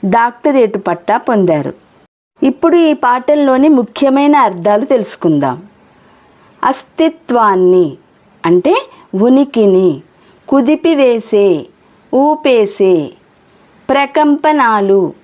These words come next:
కదలికలు, పరస్పరం, ఒకదానికొకటి,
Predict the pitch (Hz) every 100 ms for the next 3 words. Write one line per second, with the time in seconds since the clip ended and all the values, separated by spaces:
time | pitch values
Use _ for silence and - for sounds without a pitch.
0 | _ _ _ - 262 247 294 254 208 196
1 | 180 180 151 - _ _ _ _ _ _
2 | _ - 269 277 302 - - 226 214 220
3 | 151 - _ _ _ _ _ 226 254 294
4 | 285 269 277 294 302 349 233 214 202 196